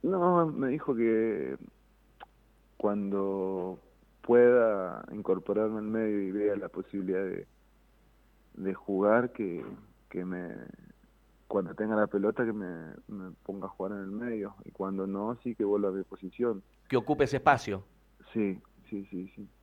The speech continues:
Speaker 2: Y, y, y, y no te cuesta hacerlo, porque en cuanto al manejo, la pegada, es algo que lo tenés por naturaleza, digamos.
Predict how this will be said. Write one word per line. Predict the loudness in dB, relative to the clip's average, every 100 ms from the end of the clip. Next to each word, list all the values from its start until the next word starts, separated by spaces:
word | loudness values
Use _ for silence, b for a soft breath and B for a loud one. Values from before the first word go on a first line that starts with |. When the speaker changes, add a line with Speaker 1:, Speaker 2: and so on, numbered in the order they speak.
| _ _ _ _ _ -12
Speaker 2:
Y, | -10
y, | -6 -6 -2
y, | 0 0 0 0
y |
no | 2
te | 2 4
cuesta | 6 6 4
hacerlo, | 2 2 2 2
porque | 2 0
en | 2
cuanto | 4 4 4
al | 4
manejo, | 4 4 2 0 0 2
la | 2 2
pegada, | 2 4 4 4
es | 2 0
algo | 2 2
que |
lo | 2 0
tenés | 0 0
por | 0
naturaleza, | 2 0 2 2 4 2 2
digamos. | 0 2 0 0 -4